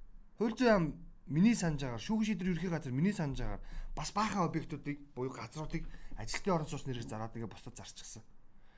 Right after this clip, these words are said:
Саяхны нэг жишээ байдаг юм да. Батлан хамгаалах их сургууль жишээлбэл өөрийнхөө харьяа газар дээр орон сууц бариад ажилтны орон сууц гэж барьсан. Гэвч нөгөө орон сууцнд нь яг өнөөдрийн байдлаар манай Eagle User гарч ирсэн. Гурван багш ажил ор-, орсон.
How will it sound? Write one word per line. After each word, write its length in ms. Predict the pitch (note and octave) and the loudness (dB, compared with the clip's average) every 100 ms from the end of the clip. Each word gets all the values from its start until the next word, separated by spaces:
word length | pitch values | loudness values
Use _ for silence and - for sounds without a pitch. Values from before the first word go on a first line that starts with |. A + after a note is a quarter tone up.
| - - - | -20 -18 -16
Саяхны 360 | - E3 F3+ A#3+ | -2 2 6 6
нэг 160 | G3+ | 6
жишээ 220 | - G#3 | 6 6
байдаг 280 | F3 E3+ E3+ | 8 6 4
юм 120 | D#3+ | 0
да. 260 | D3+ C3+ - - - - | 0 -2 -2 -10 -16 -12
Батлан 300 | - G3+ G3 | -6 -2 2
хамгаалах 280 | G3 E3+ | 2 0
их 60 | - | -4
сургууль 260 | F3 E3+ E3+ | -2 -2 -2
жишээлбэл 400 | - D#3+ D3+ D3 | -2 -2 0 4
өөрийнхөө 280 | E3 D#3+ | 4 4
харьяа 240 | D3+ D3 C3+ | 0 0 -2
газар 180 | B2+ B2 | -4 -4
дээр 260 | C#3+ A#2+ A2 - - - - | -2 -2 -2 -6 -12 -12 -10
орон 200 | - B2+ | -6 -4
сууц 200 | C#3+ G#2+ | -2 -4
бариад 280 | B2+ A2+ B2+ - - - | -4 -4 -4 -8 -12 -8
ажилтны 360 | B2 - - F3 | -6 -6 -2 0
орон 140 | C#3 | 0
сууц 140 | A#2 | -6
гэж 120 | - F2+ | -8 -8
барьсан. 380 | F2+ - C3+ C#3 - - - - - - - - - E3+ | -8 -8 -8 -8 -12 -14 -14 -14 -14 -14 -14 -16 -2 4
Гэвч 160 | F#3 F#3 | 4 4
нөгөө 140 | F3+ E3 | 4 4
орон 140 | E3 | 4
сууцнд 320 | E3 E3 D#3+ | -2 -4 -4
нь 200 | C3+ C#3 - - - - | -4 -6 -6 -10 -8 2
яг 160 | D#3 E3 | 4 6
өнөөдрийн 460 | D#3+ F3 E3+ E3+ | 8 6 6 4
байдлаар 340 | C3+ B2+ - G#2+ - - - - - - | 4 0 -2 -4 -6 -8 -10 -12 -12 -4
манай 280 | C3+ C#3+ | 0 2
Eagle 200 | D#3+ D#3 | 2 -2
User 140 | B2+ B2 | -4 -4
гарч 160 | G#2+ | -6
ирсэн. 220 | - - - | -10 -8 0
Гурван 340 | D#3 F3 G#3+ | 2 4 2
багш 180 | D3+ - | 2 -2
ажил 200 | A2 - - | -4 -6 -8
ор-, 260 | - G#2+ G#2+ | -8 -8 -6
орсон. 400 | G#2 - D3 | -6 -6 -4